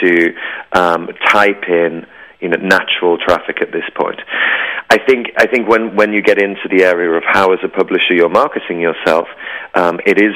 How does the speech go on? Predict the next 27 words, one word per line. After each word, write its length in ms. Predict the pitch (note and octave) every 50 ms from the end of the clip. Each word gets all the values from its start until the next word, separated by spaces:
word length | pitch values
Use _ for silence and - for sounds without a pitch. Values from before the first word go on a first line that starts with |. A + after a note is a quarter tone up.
| -
very 220 | G2+ G2 F#2 F2+ F2+
important 520 | F2 F2 - F2 F2 E2 - E2 D#2+ -
that 140 | F2+ E2 E2+
you're, 340 | F2 F2 E2+ E2 D#2+ D#2+ - - - _ - - _ -
that 120 | G2+ -
you're 140 | F#2 F#2 F2+
disclosing, 800 | E2+ F#2 - - - - F#2+ F#2 F2+ F2+ F2 E2+ E2 E2 E2 D#2 D2+ D#2
um, 400 | E2 E2 D#2+ D#2+ D#2+ D#2+ E2 - - - - - - - - - -
the 40 | F2+
methods 420 | F#2 F#2 F#2+ - - F#2+ F2 - -
that 120 | F2 E2+ F2
you're 180 | E2+ E2+ E2
using 380 | D#2 D#2+ E2 D#2 - E2 E2+ E2 -
so 80 | E2+ E2
that 160 | F2+ - -
advertisers 500 | F2 - F#2+ - - F2 E2 D#2+ - D#2 -
are 60 | - -
comfortable. 520 | - F#2 F#2 F2+ - - - - - - - - - - - - - -
But 80 | - A2+
if 80 | A2+ -
we 80 | A#2+ A#2+
look 200 | A#2+ C3 C3 -
at 80 | A#2 G#2
a 60 | G2 - -
few 140 | A2 G#2 G2
of, 120 | F#2+ - - - - - - - - - - _ -
a 280 | C2 E2 D#2+ - -